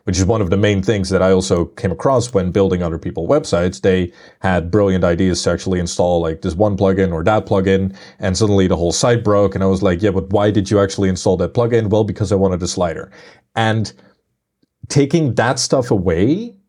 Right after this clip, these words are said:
um, and just making sure that people cannot ruin their own website simply because they don't have the understanding of the system as you built it, um, is already, that's a major, um, uh,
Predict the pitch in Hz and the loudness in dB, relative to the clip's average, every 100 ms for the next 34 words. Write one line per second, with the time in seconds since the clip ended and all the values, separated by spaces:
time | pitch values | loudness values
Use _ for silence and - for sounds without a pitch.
0 | _ - 104 104 98 104 113 113 123 123 | _ -4 0 2 0 -2 0 2 2 2
1 | 120 123 117 - 123 110 98 123 120 104 | 0 0 -2 0 2 4 2 0 0 0
2 | 95 - 120 120 113 98 95 101 104 95 | -2 -2 0 2 0 -2 -2 0 2 2
3 | 92 90 87 80 87 - 107 95 92 - | 0 0 -2 -4 -6 -2 0 0 0 -6
4 | _ _ _ _ - - - 190 196 220 | _ _ _ _ -10 -6 0 0 2 2
5 | 139 123 131 127 107 117 101 107 95 110 | 2 0 0 2 2 2 0 -2 0 -2
6 | 101 98 - 104 101 95 98 - 127 123 | -2 -4 -2 0 0 -2 -4 -2 -2 -2
7 | 104 95 90 82 135 190 87 - - - | -4 -4 -4 0 0 0 -2 -4 -6 -18
8 | _ - - - _ _ 120 117 113 117 | _ -20 -20 -20 _ _ 0 0 0 0
9 | 113 104 - _ - 131 123 120 123 123 | -2 -4 -8 _ 0 2 2 4 4 4
10 | 120 113 113 110 113 113 123 110 107 107 | 4 2 0 0 0 2 0 0 2 2
11 | 101 104 98 92 - - 92 92 90 87 | 2 2 2 0 -4 -4 -2 -2 -4 -8
12 | 82 - 90 82 82 82 85 | -10 -8 -6 -6 -6 -8 -10